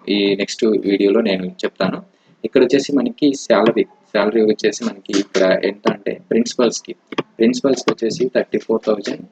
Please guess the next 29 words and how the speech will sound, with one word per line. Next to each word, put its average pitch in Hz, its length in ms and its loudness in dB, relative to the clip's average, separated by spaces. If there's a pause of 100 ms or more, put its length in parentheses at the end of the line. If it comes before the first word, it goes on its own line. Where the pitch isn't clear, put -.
(460)
వన్ 180 340 2
థర్టీ - 220 0
నైన్, - 480 -12
థర్టీ - 200 0
ఫోర్ - 140 -8
థౌజండ్ 101 300 -4
వన్ 98 100 -20
థర్టీ 92 200 -6
నైన్. 92 240 -8 (720)
పీజీటీ 139 380 4
వాళ్ళకి 113 280 2
వచ్చేసి 110 320 -2
ట్వంటీ 107 320 -4
సిక్స్ - 300 -14
థౌజండ్ 95 440 0
సెవెన్ 110 300 2
ఫిఫ్టీ - 340 -4
నైన్ - 220 -6
రూపీస్. - 440 -2 (560)
కాంట్రాక్ట్ 117 360 2
రెసిడెన్షియల్ 107 520 -2
టీచర్స్ 98 420 -2
కూడా - 400 0
ట్వంటీ - 220 -2
సిక్స్ - 180 -12
థౌజండ్ - 400 0 (560)
సెవెన్ 98 280 0
ఫిఫ్టీ 92 300 -2
నైన్. 92 260 -2